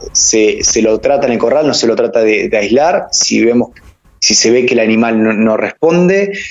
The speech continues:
ese animal se aparta, se lleva a una enfermería, se lleva un registro de con qué, qué tratamiento se inició sobre el ternero, eh, y ya se le da u-, una, una nutrición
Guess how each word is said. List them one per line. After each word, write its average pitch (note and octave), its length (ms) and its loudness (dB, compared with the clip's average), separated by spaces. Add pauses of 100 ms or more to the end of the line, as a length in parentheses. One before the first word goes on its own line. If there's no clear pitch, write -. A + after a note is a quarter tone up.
(240)
ese - 380 -2 (100)
animal A#2 320 2
se A#2 120 0
aparta, E3+ 420 0
se - 80 -2
lleva A#2 120 2
a - 20 0
una G#2+ 80 0
enfermería, A#2 520 0
se - 140 -2
lleva A#2 180 0
un A2+ 80 0
registro D#3+ 880 -2 (120)
de G#3 220 0
con A2 220 2
qué, C#3 540 0
qué C3 100 0
tratamiento A#2+ 560 2
se A2 180 0
inició A2 400 0
sobre C3+ 220 0
el B2 80 -2
ternero, C#3+ 560 0 (680)
eh, A2+ 600 4
y C3 80 2
ya C#3 160 -2
se C#3 180 0
le B2+ 140 2
da C3 320 2
u-, B2 300 -2
una, A#2 440 0
una A#2 260 0
nutrición A#2+ 760 0